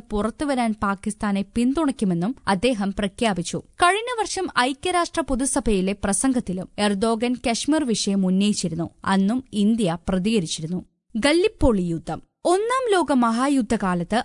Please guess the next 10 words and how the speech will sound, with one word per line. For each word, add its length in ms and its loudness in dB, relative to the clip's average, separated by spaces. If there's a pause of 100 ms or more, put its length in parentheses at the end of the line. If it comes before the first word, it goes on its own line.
(120)
ആയിരത്തി 440 0
തൊള്ളായിരത്തി 580 -2
പതിനഞ്ച് 500 -2
ഫെബ്രുവരി 680 0
പതിനേഴ് 580 0
മുതൽ 300 -2 (240)
ആയിരത്തി 440 0
തൊള്ളായിരത്തി 540 -4
പതിനാറ് 600 -2
ജനുവരി 520 0